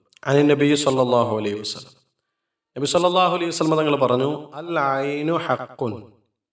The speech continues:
കണ്ണേറ് സത്യമാണ്. എന്ന് വെച്ചാൽ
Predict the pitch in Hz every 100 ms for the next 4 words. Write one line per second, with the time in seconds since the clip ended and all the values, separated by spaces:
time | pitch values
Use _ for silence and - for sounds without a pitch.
0 | _ - 151 156 170 190 190 190 190 185
1 | 127 120 - 123 113 95 - _ _ _
2 | _ _ _ - 151 180 185 190 190